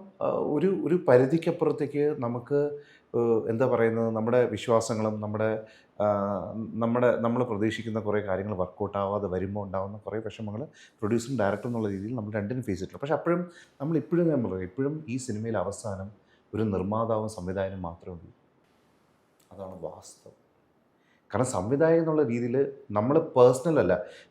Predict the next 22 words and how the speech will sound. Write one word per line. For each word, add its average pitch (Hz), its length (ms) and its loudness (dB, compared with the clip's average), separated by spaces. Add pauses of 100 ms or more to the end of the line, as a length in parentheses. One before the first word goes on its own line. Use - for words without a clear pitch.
പ്രകാശിൻ്റെ 131 460 10
പേഴ്സണൽ 117 360 4
ലൈഫ് 147 180 4
അല്ല 117 120 6
എന്നെ 110 160 2
ബാധിക്കുന്നത്, 85 500 -4 (120)
എന്നെ 98 180 -6
സംബന്ധിക്കുന്ന 123 420 -6
ഈ 113 40 -2
സിനിമയാണ്. 87 500 -8 (720)
എന്ത് 127 380 4
ചെ-, 120 60 0
എത്ര 139 220 6
ചെറിയ, 127 260 6
ചെറിയ 123 180 8
സിനിമ 117 260 2
എന്തായിരുന്നാലും 113 500 2
നമ്മൾ 110 220 0
റിലീസ് 107 280 -2
ചെയ്യുന്നത് 110 220 -4
നമ്മുടെ 104 160 -2
കുഞ്ഞാണ്. 87 400 -6